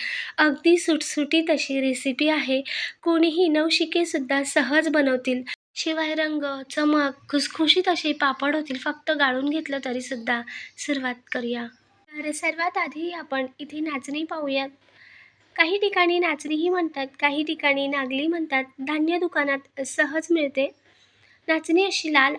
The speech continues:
आणि खूप बारीक अशी असते. नाचणी मी थोडीशी पाखडून घेतली आणि वरती जे थोडंसं काडी कचरं होतं तेही काढून घेतलं.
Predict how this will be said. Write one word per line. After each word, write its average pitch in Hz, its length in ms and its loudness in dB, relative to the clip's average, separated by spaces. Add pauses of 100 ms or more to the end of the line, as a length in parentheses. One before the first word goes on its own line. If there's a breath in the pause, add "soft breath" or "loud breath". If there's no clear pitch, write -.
आणि 285 260 2
खूप 294 220 -12
बारीक 277 340 2
अशी 320 220 0
असते. 285 420 -2 (640 soft breath)
नाचणी 311 340 4
मी 381 200 4
थोडीशी 330 420 0
पाखडून 302 500 0
घेतली 320 420 -2 (600 soft breath)
आणि 269 260 0
वरती 302 440 0
जे 330 220 -2 (140)
थोडंसं 302 360 0
काडी 285 260 2
कचरं 311 360 2
होतं 320 200 -2
तेही 277 280 -2
काढून 277 420 0
घेतलं. 294 380 -2